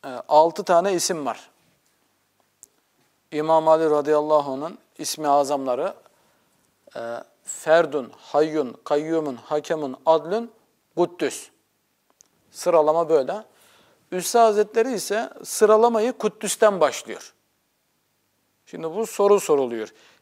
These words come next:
Niçin önce ismi Kuddüs'ten başlıyor? Bir, bu derste bu noktaya nazar olacak. İki, e,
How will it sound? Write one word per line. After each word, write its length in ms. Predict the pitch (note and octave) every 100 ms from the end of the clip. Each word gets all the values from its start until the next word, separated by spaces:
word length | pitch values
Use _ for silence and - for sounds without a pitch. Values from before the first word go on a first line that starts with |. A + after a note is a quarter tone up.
| -
Niçin 560 | E3 A#3+ B3 - G#3+ F3 _ _ _ _ -
önce 360 | F3+ F#3+ E3+
ismi 360 | F3+ F#3+ - E3+
Kuddüs'ten 680 | - E3+ C#3+ D#3 - C#3+ B2+
başlıyor? 540 | B2 - A2 - - _ _ _ _ _ _ _ _ _ _ -
Bir, 320 | F3 G#3 - _ _ _ _ _
bu 220 | C#4+ F#3
derste 460 | D#3+ C#3 - F#3 F3
bu 120 | F3+
noktaya 340 | D3+ - D3
nazar 240 | C3+ B2 A2+
olacak. 360 | G#2+ F2+ F#3 - _ _ _
İki, 400 | G#3+ G#3 G3+ B3+ - _ _ _ _ _ _ _ _ _ _ -
e, 240 | C#3+ C#3+